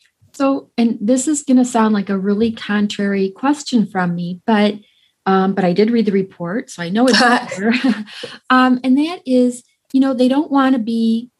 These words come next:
Speaker 1: they don't wanna be compartmentalized. They don't wanna be, you know,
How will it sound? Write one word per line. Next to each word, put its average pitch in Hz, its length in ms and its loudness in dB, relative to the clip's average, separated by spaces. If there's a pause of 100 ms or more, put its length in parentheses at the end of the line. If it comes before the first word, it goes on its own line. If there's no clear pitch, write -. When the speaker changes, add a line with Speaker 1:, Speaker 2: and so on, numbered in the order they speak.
(120)
Speaker 1:
they 233 100 2
don't 330 160 0
wanna 302 180 2
be 247 160 2
compartmentalized. 208 920 -4
They 208 80 -4
don't 247 140 0
wanna 262 200 2
be, 220 520 -2 (320)
you 220 100 2
know, 202 420 0